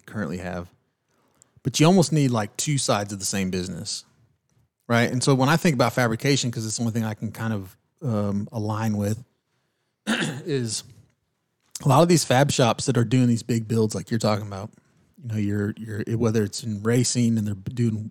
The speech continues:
full race cars, or if they're custom, you know, they're doing custom cars, typically they have, like, a bread and butter,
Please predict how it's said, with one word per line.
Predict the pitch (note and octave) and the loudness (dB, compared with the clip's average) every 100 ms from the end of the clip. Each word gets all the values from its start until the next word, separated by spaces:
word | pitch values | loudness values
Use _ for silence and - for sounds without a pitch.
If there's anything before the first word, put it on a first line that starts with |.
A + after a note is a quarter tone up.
| - | -14
full | - C3 B2 A#2 | -4 2 4 4
race | G#2+ A#2 A#2 - | 2 2 2 0
cars, | A#2+ A2+ A2+ G#2+ - - _ _ _ _ _ _ _ - | 0 2 2 0 -4 -12 _ _ _ _ _ _ _ -2
or | A#2 A#2+ A2 G#2+ | 2 4 4 2
if | - | 2
they're | G2+ - - | 0 -2 -10
custom, | - B2+ - A#2 A2 G#2+ G2 - | 0 2 2 0 0 0 -4 -6
you | A#2+ | -4
know, | G#2 | -2
they're | A2 | -2
doing | G#2 | -2
custom | - A2+ A2+ | -2 -2 -2
cars, | - A2 A2 A2 - - - - - - - | 0 4 4 4 0 -4 -6 -12 -20 -16 -2
typically | - C4+ B3+ D3 B2+ | 2 4 6 6 6
they | B2+ | 4
have, | A2+ C3 C#3 A2+ | 4 4 4 2
like, | A#2 A2+ - | -2 -2 -2
a | A2+ G#2+ | 0 0
bread | G2+ A#2+ C3 | 2 4 4
and | B2+ | 2
butter, | A2+ A2+ A2+ G#2 F#2+ | 2 2 4 2 0